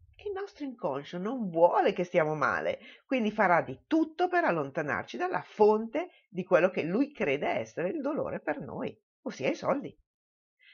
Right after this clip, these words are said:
creando tutte quelle distrazioni, quelle impreviste difficoltà,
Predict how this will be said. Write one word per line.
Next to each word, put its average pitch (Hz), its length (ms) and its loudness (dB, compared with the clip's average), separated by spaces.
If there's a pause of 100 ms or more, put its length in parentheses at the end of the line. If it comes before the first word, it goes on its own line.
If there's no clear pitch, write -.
(120)
creando 151 500 0
tutte 302 300 -2
quelle 370 220 0
distrazioni, 220 960 -4
quelle 147 260 0
impreviste 151 640 -4
difficoltà, 226 760 -6